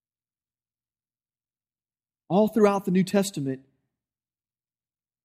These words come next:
all throughout the New Testament, it calls us servants of Christ. Paul refers to himself as a servant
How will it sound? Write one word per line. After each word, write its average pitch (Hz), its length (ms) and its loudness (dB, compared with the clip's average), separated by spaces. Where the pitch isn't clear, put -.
all 214 240 -2
throughout 196 400 0
the 170 60 -4
New 165 120 -2
Testament, 147 480 -10
it 156 120 -8
calls 196 500 -6
us 156 540 -10
servants 156 680 -8
of 131 80 -20
Christ. 131 420 -12
Paul 247 280 2
refers 196 420 0
to 165 100 -6
himself 151 440 -4
as 139 100 -8
a 135 60 -8
servant 160 560 -4